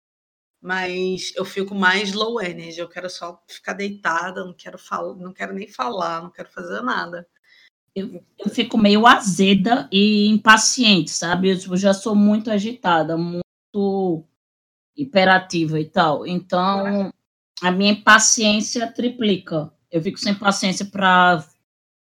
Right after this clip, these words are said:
Speaker 2: as coisas, apressando os outros, a-, acelerando.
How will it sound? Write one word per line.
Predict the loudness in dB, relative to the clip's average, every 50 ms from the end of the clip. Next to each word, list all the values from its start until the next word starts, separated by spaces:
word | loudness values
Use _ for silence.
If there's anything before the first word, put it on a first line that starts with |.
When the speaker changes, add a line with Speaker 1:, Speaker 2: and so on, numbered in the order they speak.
| _ _ _ _ 2
Speaker 2:
as | 2 2 2
coisas, | 0 0 2 2 2 2 4 4
apressando | 4 4 4 6 4 4 6 4 2 0 0
os | 0 0
outros, | 0 -2 -2 -2 -6 -6 -4 -2
a-, | -2 0 0 0 -2 -2 -6 _ _ _ _ _ _ -8
acelerando. | -6 -4 0 2 2 4 4 4 2 2 0 2 2 2 2 2 -2 -4